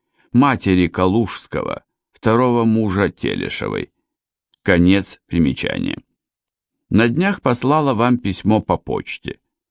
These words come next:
Живу сумбурно и неясно. Время бежит, толку мало. Репетируем Анну Каренину.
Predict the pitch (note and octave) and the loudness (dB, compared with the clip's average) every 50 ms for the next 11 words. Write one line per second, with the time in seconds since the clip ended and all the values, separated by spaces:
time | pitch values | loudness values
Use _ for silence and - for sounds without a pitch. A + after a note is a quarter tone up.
0 | _ _ _ _ - F#2 F#2 G#2+ C3+ D3 E3+ F#3+ G3 E3+ - E3+ D#3 D3 B2 A2+ | _ _ _ _ -6 -2 2 4 4 4 4 2 0 0 2 2 4 4 4 2
1 | C#3 F3 F#3 F3+ F3 E3 D#3+ D#3 D3 - - A#2 A2 G#2+ G2+ F#2 E2+ E2 D#2 D#2 | 2 0 0 2 2 2 2 0 0 0 0 2 2 4 4 2 2 2 0 -2
2 | D#2+ D#2 - - D#2 C#2+ C#2+ - _ _ _ _ _ _ _ _ - - F#2 G#2+ | -4 -6 -8 -8 -8 -8 -8 -10 _ _ _ _ _ _ _ _ -2 2 4 4
3 | B2+ C3 B2+ B2 A#2 G2+ F#2+ G2 F#2+ F2 D#2+ G#2 B2 C3 B2 - - - - - | 4 4 4 2 2 2 2 2 2 2 2 2 2 2 0 -2 -8 -10 -4 -2
4 | F#2+ F#2 F2 E2 - - D#2+ A#1 B1+ E2 G2 A2 A#2+ A#2 A2+ - _ _ _ _ | 0 0 0 0 -2 -4 -4 -2 0 0 0 0 0 -2 -4 -6 _ _ _ _
5 | _ _ _ _ _ - - G#2+ C#3 C#3 F3 D#3+ D#3+ - G#3 G#3 G3 F#3 E3+ D#3+ | _ _ _ _ _ -4 0 0 2 2 0 -2 -2 -2 0 0 0 0 0 0
6 | C#3+ B2+ - B2+ C#3 D3 C#3+ C3+ C3 A#2+ - A#2 G#2+ G2 F2+ F2 E2 D2+ D2+ D#2 | -2 -2 -2 -2 0 0 0 0 0 0 0 0 0 2 2 2 2 0 0 0
7 | D#2 D2+ D2 C#2+ - | 0 0 -2 -4 -8